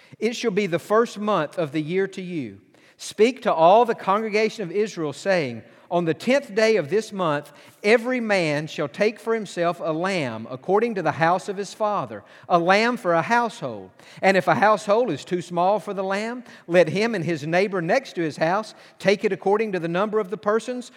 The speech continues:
According to each man's need, you shall make your count for the lamb. Your lamb shall be without blemish.'" See if that doesn't sound like Jesus. "A male of the first year. You may take it from the sheep or from the goats.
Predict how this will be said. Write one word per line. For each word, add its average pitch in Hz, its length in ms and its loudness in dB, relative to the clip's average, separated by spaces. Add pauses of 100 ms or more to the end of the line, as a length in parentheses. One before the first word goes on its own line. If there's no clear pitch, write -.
(140)
According 196 420 0
to 185 100 -4
each 202 260 -6
man's 220 340 -2
need, 196 560 -4 (140)
you 170 140 -4
shall 175 160 -2
make 185 320 0
your 208 120 -4
count 151 400 -4
for 160 140 -6
the 156 80 -4
lamb. 123 460 -4 (400)
Your 165 260 2
lamb 220 440 2
shall 156 300 0
be 220 600 -2
without 190 760 6 (200)
blemish.'" 165 960 -2
See 175 120 -6
if 160 100 -4
that 190 180 4
doesn't 151 260 -2
sound 147 240 -2
like 127 180 -2
Jesus. 120 640 -14 (320)
"A 190 160 4
male 175 680 4
of 147 220 -4
the 151 80 -4
first 185 400 -2
year. 123 380 -6 (340)
You 175 140 -2
may 175 160 4
take 202 300 2
it 190 100 -6
from 170 200 -4
the 151 80 -4
sheep 269 500 -6
or 190 200 2
from 196 280 -4
the 185 80 -6
goats. 156 580 -8